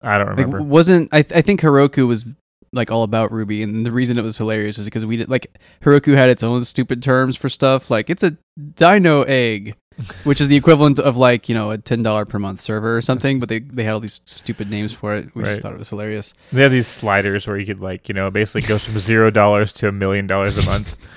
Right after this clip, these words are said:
Speaker 1: And we're like, "How many Dynamaxes do you want?"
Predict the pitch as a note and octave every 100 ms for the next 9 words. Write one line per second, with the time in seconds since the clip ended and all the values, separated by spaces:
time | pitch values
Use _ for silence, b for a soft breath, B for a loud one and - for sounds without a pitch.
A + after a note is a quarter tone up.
0 | B B B G2+ G#2 G2+ G2+ - C3+ E3
1 | F3+ C#3+ A#2 A2 A2 C3+ E3 E3+ C#3+ C3
2 | A#2+ A#2 - A2+ A2 A#2 A2+ G#2+ G2+ -
3 | D#3+